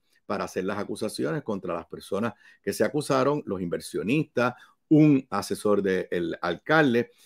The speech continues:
pero no, vuelvo y repito, hasta ahora, el catorce de junio, probablemente tendremos más información.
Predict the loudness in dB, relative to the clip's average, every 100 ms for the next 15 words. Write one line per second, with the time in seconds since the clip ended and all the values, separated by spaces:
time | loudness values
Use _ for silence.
0 | -20 _ _ 8 10 8 6 4 8 8
1 | 8 2 4 6 4 4 -2 -4 -2 -2
2 | -2 0 2 2 0 -6 -8 -8 -10 -6
3 | -2 -2 0 -2 -4 -8 -8 -6 -4 -4
4 | -4 -6 -6 -4 -4 -2 0 0 -2 -2
5 | -2 -2 -4 -6